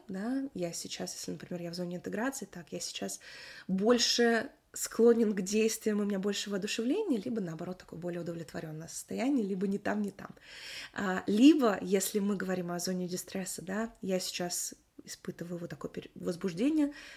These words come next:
насколько я им могу управлять. Если не могу управлять, то красное. Если могу управлять, то оранжевое. Аналогично с, э, зоной выгорания. И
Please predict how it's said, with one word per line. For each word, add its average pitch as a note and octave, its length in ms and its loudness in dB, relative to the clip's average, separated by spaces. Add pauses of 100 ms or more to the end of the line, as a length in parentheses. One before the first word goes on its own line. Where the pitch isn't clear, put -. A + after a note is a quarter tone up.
(120)
насколько G3 500 0
я F#3 260 -2
им G3+ 80 0
могу E3+ 220 -6
управлять. F3 520 -12
Если G3 200 -8
не F#3+ 100 0
могу G#3+ 300 4
управлять, C4 580 4 (160)
то - 100 -20
красное. F3 520 -10 (160)
Если F#3 260 -10
могу E3+ 240 -8
управлять, F#3 380 -4
то F#3 100 -6
оранжевое. F3 400 -8
Аналогично F3 580 -6
с, - 220 -8
э, F#3 300 -6
зоной F#3 320 -6
выгорания. F#3 420 -6 (680)
И A3+ 300 4